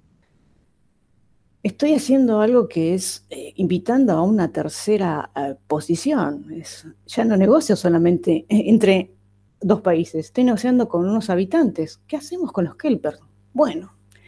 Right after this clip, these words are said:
un detalle que yo me imaginé que los Harper ya vivían felices y contentos, ahí demuestro una vez más la ignorancia que hay.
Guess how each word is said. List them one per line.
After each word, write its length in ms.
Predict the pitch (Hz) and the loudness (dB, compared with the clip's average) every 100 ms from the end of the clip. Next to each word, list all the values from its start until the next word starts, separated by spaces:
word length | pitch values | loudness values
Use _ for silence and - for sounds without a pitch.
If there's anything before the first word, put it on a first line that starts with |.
| _ _ _ _ _ _ _ | _ _ _ _ _ _ _
un 120 | 349 | 4
detalle 460 | 349 - 262 - 202 | 4 6 2 4 0
que 80 | 170 | 0
yo 140 | 196 | 0
me 100 | 185 | 2
imaginé 360 | 175 - 175 190 | 2 2 0 0
que 60 | |
los 120 | 151 - | -2 -4
Harper 280 | 180 196 147 | -2 -2 -2
ya 120 | 185 | 0
vivían 300 | 160 156 180 | 2 4 2
felices 420 | 165 170 185 175 | 2 2 2 2
y 60 | 185 | 0
contentos, 560 | 175 185 214 202 202 - _ _ _ - - | 0 2 2 2 -2 -6 _ _ _ -20 -10
ahí 440 | 143 160 165 - - | 0 2 2 -2 -4
demuestro 520 | 165 160 180 - 156 - | 0 2 0 -2 -8 -4
una 200 | 175 165 | -2 -2
vez 100 | 160 | -2
más 180 | 175 | 0
la 100 | 180 | 2
ignorancia 540 | 170 170 185 262 - 147 | 2 2 2 0 0 -4
que 100 | 160 | -2
hay. 260 | 151 226 | -2 -4